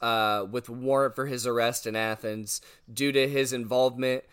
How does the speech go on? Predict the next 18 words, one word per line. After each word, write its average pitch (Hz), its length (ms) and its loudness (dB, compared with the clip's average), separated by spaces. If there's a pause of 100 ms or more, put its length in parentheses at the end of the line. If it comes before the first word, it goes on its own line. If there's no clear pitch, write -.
(200)
or 127 300 4
alleged 120 520 2
potential 117 440 -6
involvement 107 680 0
in 107 440 -2
a 104 160 -2
fatal 127 400 0
car 156 260 2
crash 151 580 0 (280)
that 117 460 2 (220)
had 117 260 -4
a 107 80 0
teammate 123 540 2
and 110 120 -4
a 104 60 -4
staffer 110 500 -2
pass 104 340 -6
away 101 460 0